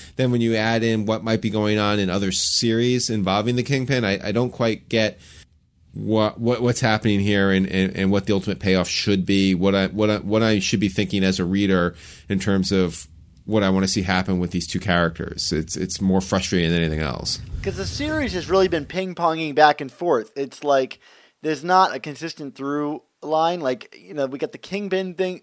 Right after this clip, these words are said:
Speaker 2: boiling, the Kraven the Hunter thing boiling, the Shush stuff boiling. Like,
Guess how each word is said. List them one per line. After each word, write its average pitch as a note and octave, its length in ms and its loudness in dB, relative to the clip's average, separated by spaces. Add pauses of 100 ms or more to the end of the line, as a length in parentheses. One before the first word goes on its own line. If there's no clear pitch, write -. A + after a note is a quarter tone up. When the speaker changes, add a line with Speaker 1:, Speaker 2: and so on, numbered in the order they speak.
Speaker 2:
boiling, F3 640 0 (280)
the C3 80 -14
Kraven F3+ 320 0
the D3 80 0
Hunter E3+ 260 -4
thing E3+ 220 -2
boiling, E3+ 640 4 (340)
the C#3+ 400 6
Shush - 600 2
stuff F3 340 4
boiling. E3 680 2 (360)
Like, D3 420 2